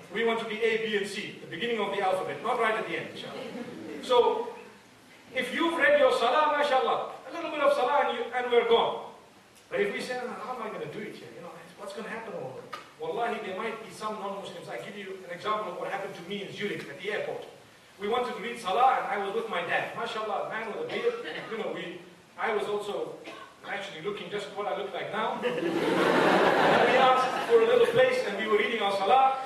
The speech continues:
and we didn't even ponder for a moment why, uh, you know, that, oh, there's a lot of people passing. We found a nice corner, put our bags and we started reading salah. Believe me, there were at least about ten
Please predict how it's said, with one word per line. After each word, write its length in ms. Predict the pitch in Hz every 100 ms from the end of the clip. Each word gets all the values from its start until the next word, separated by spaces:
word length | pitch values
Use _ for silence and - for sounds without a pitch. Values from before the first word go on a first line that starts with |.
| -
and 140 | 208 214
we 100 | 254
didn't 300 | 277 285 262
even 240 | 262 240
ponder 280 | 254 269 240
for 140 | 233 220
a 80 |
moment 400 | 220 233 - - - - - -
why, 460 | 208 226 233 226 226 - - -
uh, 80 | -
you 80 | 214
know, 120 | 220
that, 160 | 196 185
oh, 140 | -
there's 140 | 180 175
a 40 |
lot 140 | 208 -
of 60 | 208
people 180 | 202 202
passing. 380 | 214 214 202 202
We 80 |
found 280 | 226 339 311
a 40 | 247
nice 180 | - -
corner, 340 | - 254 - 294 - - -
put 120 | 254
our 160 | - 185
bags 260 | - 196
and 80 | 208
we 60 | 190
started 280 | - 208 -
reading 180 | 190 170
salah. 360 | 165 156 - - -
Believe 300 | 202 262 233
me, 300 | 226 - - - - -
there 140 | 208
were 100 | 208
at 100 | 202
least 200 | - -
about 400 | 226 190 - -
ten 420 | - 247 269 269